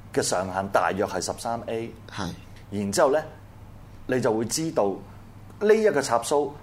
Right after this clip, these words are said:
Speaker 1: 可以承受嘅瓦數大約係幾多，
Speaker 2: 所以
Speaker 1: 你就可以編配一啲乜嘢嘅電器，同時間即係 simultaneously 係去，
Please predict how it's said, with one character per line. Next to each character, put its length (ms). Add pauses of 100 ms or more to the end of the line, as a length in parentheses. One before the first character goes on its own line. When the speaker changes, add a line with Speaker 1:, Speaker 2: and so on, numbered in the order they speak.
Speaker 1:
可 120
以 60
承 180 (220)
受 320 (400)
嘅 100 (140)
瓦 260
數 260
大 120
約 100
係 220
幾 60
多， 200 (280)
Speaker 2:
所 440
以 60
Speaker 1:
你 40
就 160
可 280
以 120
編 260
配 160
一 20
啲 100
乜 100
嘢 240
嘅 60
電 260
器， 240 (280)
同 380
時 200
間 200
即 80
係 80
simultaneously 1080 (680)
係 240
去， 280